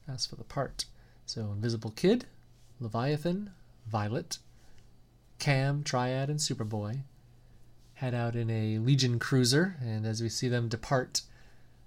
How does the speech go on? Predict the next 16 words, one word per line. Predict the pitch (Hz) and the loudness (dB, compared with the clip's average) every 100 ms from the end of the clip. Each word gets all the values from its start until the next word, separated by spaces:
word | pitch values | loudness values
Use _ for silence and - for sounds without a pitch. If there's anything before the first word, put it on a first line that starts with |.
| - - | -20 -6
we | 117 | -4
also | 113 - 110 | -2 -2 0
see | - 120 | 0 2
on | 110 107 | 0 0
a | |
Metropolis | 107 104 - 135 131 117 | 0 -2 0 0 2 6
skyscraper | - - 120 120 - 113 107 110 | 6 6 2 2 0 -2 0 0
a | |
little | 110 110 | 0 0
news | 117 127 127 | 2 4 2
ticker | - 127 117 107 | 2 -2 0 -2
which | 110 123 | -4 -6
reads, | 120 117 - - - | -6 -6 -4 -4 -4
"Report, | 123 - 151 180 - | -10 0 0 0 -6
Valor | 120 127 185 202 | -2 2 2 2
alive. | 196 190 139 73 - - | 4 4 2 -4 -10 -16